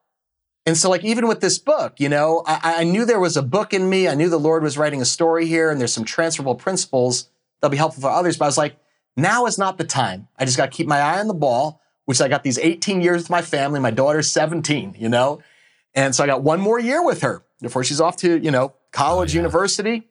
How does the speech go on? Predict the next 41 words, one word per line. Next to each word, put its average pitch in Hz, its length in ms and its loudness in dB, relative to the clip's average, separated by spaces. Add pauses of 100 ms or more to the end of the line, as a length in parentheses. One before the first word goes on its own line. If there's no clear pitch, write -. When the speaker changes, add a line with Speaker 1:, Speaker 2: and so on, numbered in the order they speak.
Speaker 2:
It 101 140 -8
flies, 107 680 -4
man. 101 320 -4
Speaker 1:
I'll 123 180 2
never 147 500 2
get 147 160 0
it 131 100 -4
back. 117 400 -6 (600)
Um, 113 420 2
so, 165 200 2
yeah, 190 260 2
there 165 120 0
were 190 100 0
some 175 260 -4
things 180 240 0
that 160 100 0
I 151 40 4
would 147 140 0
have 143 80 -2
liked 151 260 -2
to 143 100 -6
see 143 220 0
happen 139 380 0
sooner. 165 460 0
But 143 380 -2
again, 127 460 0
I 131 140 0
look 131 260 0
at 127 160 2
it, 123 120 -8 (100)
it's 113 200 -8
much 127 400 0
more 120 160 0
healthy 110 800 -4 (400)
to 113 80 -6
allow 113 180 2
God 110 320 -2
to 104 60 -8
set 92 200 -10
the 90 60 -20
timetable. 85 560 -12